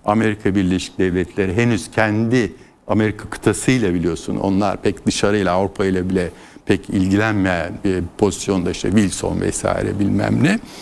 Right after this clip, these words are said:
Ama esas burada Avrupa dediğiniz zaman bir İngiltere var, onun karşısında bir Almanya var. Ama Almanya İngiltere'yi ciddi bir şekilde rahatsız eden bir duruma ge-, geçiyor.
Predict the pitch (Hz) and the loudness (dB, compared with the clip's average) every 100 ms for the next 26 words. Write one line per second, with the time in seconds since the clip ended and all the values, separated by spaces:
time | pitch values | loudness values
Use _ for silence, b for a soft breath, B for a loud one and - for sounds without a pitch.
0 | B B - 123 117 107 120 135 110 - | B B 0 2 2 2 0 0 -2 0
1 | 92 92 101 113 110 92 92 95 98 90 | 0 2 2 0 -2 0 0 2 2 2
2 | 98 156 135 131 110 101 - 90 76 127 | 2 2 2 2 2 0 0 -2 0 -2
3 | 95 113 104 87 78 - 135 123 98 87 | 2 0 0 -4 -4 -2 0 0 0 2
4 | 87 92 85 67 - - - _ b b | 2 2 0 -4 -10 -20 -20 _ b b
5 | b b - 123 160 - - _ _ _ | b b 0 0 0 -6 -18 _ _ _
6 | _ 95 104 107 156 233 226 135 113 - | _ 0 2 2 2 2 0 0 -2 -6
7 | - - _ _ _ _ _ _ _ _ | -18 -20 _ _ _ _ _ _ _ _
8 | _ _ 98 110 120 131 - 156 143 120 | _ _ 0 2 2 -2 -2 0 2 2
9 | 185 - B B B - 92 120 - - | 0 -6 B B B -8 0 0 0 -12
10 | - 240 247 185 175 185 175 170 147 151 | 2 4 4 0 0 2 2 2 2 0
11 | 139 160 147 165 147 135 135 135 131 110 | -2 0 2 0 0 2 2 4 2 0
12 | 95 82 - 101 - - - | -2 -2 0 0 0 -6 -8